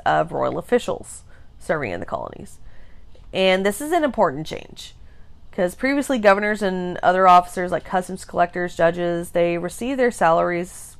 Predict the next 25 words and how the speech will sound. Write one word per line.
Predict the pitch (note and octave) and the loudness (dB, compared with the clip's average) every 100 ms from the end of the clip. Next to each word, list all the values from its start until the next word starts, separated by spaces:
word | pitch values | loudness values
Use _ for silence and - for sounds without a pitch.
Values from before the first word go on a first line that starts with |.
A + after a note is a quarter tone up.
| - | -2
from | - E3 | 0 0
the | F3 | -2
colonial | - E3 D#3+ D#3+ | -4 -4 -2 0
legislatures. | A3 C#4 - - - - - - - - - - - - | 2 0 -6 -10 -12 -16 -18 -20 -20 -20 -18 -16 -16 -8
The | G3 | -2
assemblies | F#3 G#3 G3 G3 F#3 | 2 2 2 0 0
lost | G#3 C4+ F#4+ - | 6 6 6 2
this | F#3+ - | -8 4
leverage | F3+ F3 F#3 F#3 | 6 6 2 0
when | E3+ | -2
Townshend | - F#3 E3+ G3 F3+ E3+ E3+ | 0 0 0 -2 -4 -4 -4
used | E3 - | -4 -4
the | |
revenues | E3 F#3 B3 A3 E3+ F3+ | 0 2 2 0 -2 -6
to | - D#3+ D#3+ | -8 -6 -6
pay | - - G3 G3 D#3+ D3+ - - - - - | -10 0 2 4 2 -2 -8 -20 -18 -14 -10
these | F3+ | -8
people | - D#3 | -6 -6
directly. | E3 F3+ C4 - - - - - - - - - | -2 4 4 2 -6 -8 -18 -20 -20 -18 -18 -10
And | F#3 | 0
so | G3 | 2
royal | F#3 F#3+ G#3 A3 | 4 6 6 6
officials | G#3 G3+ G3+ G3+ | 4 0 0 -4
depend | - - F#3+ F3+ E3+ | -4 -2 -2 0 4
less | A3 D#4+ G#3+ A3 - | 6 10 8 6 0